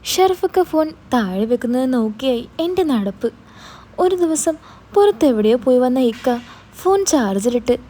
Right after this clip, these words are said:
നേരെ കുളിക്കാൻ കയറി. അത് കണ്ട ഞാൻ ഓടിപ്പോയി ഫോൺ എടുത്തു നോക്കി. "ശ്ശേ, ആ തെണ്ടി ലോക്ക് ഇട്ട് വെച്ചിരിക്കുന്നു.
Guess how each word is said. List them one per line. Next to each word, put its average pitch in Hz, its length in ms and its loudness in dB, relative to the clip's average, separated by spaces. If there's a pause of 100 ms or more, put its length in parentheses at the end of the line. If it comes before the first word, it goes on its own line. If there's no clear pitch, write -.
നേരെ 370 240 4
കുളിക്കാൻ 220 540 0
കയറി. 240 260 0 (640)
അത് 214 200 2
കണ്ട 202 220 -2 (120)
ഞാൻ 247 120 -2 (160)
ഓടിപ്പോയി 220 540 0 (340)
ഫോൺ 370 280 2
എടുത്തു 208 300 -2
നോക്കി. 240 400 -2 (800)
"ശ്ശേ, - 260 0 (600)
ആ 370 80 4 (120)
തെണ്ടി 311 320 2 (200)
ലോക്ക് 196 360 0
ഇട്ട് 269 160 -4
വെച്ചിരിക്കുന്നു. 254 560 -2